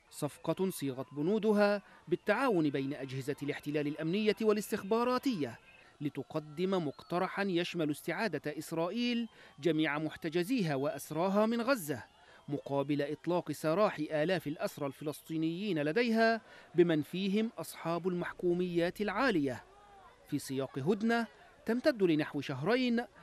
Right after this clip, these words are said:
تنسحب خلالها قوات الاحتلال من المراكز السكانية الكبيرة في قطاع غزة، على أن تكون العمليات العسكرية بعد انقضاء الهدنة أقل نطاقاً وكثافة بشكل ملحوظ. وبرغم ما ينطوي عليه المقترح الصهيوني من محاولة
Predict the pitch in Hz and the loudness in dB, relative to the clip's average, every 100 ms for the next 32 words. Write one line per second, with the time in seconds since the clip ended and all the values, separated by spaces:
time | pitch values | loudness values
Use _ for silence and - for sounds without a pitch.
0 | - - 196 185 277 - 156 147 156 233 | -20 -2 0 2 0 0 -2 -2 0 2
1 | 185 147 143 - 143 151 147 143 - 165 | 2 0 -4 -4 0 0 0 -6 -4 0
2 | 214 147 143 139 143 147 208 175 131 139 | 2 2 0 0 0 2 2 0 -6 -10
3 | - - - 151 208 160 147 139 165 190 | -10 -8 -4 -2 0 -2 -2 -4 -4 -2
4 | 202 120 104 139 - 131 135 139 185 240 | 0 -2 -4 -8 -8 -8 -6 -2 -2 0
5 | 208 240 226 - - - - 151 196 247 | 2 2 0 -12 -20 -20 -12 0 2 2
6 | 226 226 302 294 185 143 151 151 160 220 | 2 0 2 4 4 4 2 0 2 2
7 | - 135 139 - 226 220 156 147 160 135 | 0 -6 -6 -6 -4 0 -2 -2 -2 -2
8 | 151 - 156 185 160 151 185 233 247 254 | -4 -4 -4 -2 -2 0 2 2 2 0
9 | 240 _ - - 151 151 139 139 139 160 | -4 _ -20 -10 -6 -2 0 0 -2 0
10 | 180 - 202 202 208 190 285 180 165 147 | -2 0 2 2 0 4 2 2 -2 -2
11 | 143 135 143 139 170 170 254 139 98 - | -2 -6 -2 0 0 0 0 0 -4 -20
12 | - - 180 233 294 220 170 147 147 147 | -20 -2 0 4 4 4 4 4 2 0
13 | 220 165 131 175 175 135 143 139 - 214 | 2 2 0 -2 -2 -2 -2 -4 -4 -2
14 | 151 139 - 143 151 160 214 160 143 139 | -2 -4 -8 -2 2 2 2 0 0 0
15 | 143 - 143 190 196 | -4 -4 -2 0 0